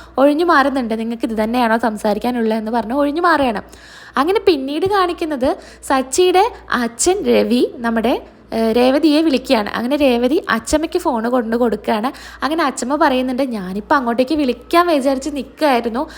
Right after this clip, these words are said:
അപ്പോഴാണ് നീ ഇങ്ങോട്ടേക്ക് വിളിച്ചത്. ഇവിടെ ഒരു വിശേഷം നടക്കാൻ പോവുകയാണ്. സച്ചിയുടെയും രേവതിയുടെയും ശാന്തി മുഹൂർത്തത്തിൻ്റെ ഡേറ്റ് കുറിച്ച് കിട്ടി, ഇന്നാണത്. അപ്പോൾ ഇന്നാണത് നടത്തുന്നത്" എന്ന് പറയാണ്. "ആണോ? ഞാനിത് കുറച്ച് മുൻപ് അച്ചമ്മയുടെ അടുത്തോട്ട് ഇവരെ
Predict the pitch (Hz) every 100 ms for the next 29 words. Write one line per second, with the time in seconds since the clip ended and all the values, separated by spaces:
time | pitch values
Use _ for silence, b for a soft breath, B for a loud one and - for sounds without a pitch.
0 | B - 208 - 381 330 302 262 262 214
1 | 208 226 226 269 220 - 214 294 B -
2 | 208 202 254 294 240 220 269 311 247 233
3 | 247 254 240 240 233 214 339 B B B
4 | - 196 - 262 302 285 285 392 - -
5 | 233 214 220 269 302 262 262 330 - 226
6 | 202 208 214 220 233 247 285 240 226 262
7 | 269 220 269 254 254 262 208 202 233 285
8 | 254 220 247 302 B B - 370 262 247
9 | 381 285 285 294 226 - 208 208 220 240
10 | 277 262 233 214 214 B B - 226 247
11 | 269 233 214 B - 220 208 220 277 320
12 | 240 220 302 269 220 233 294 285 226 240
13 | 285 254 247 269 233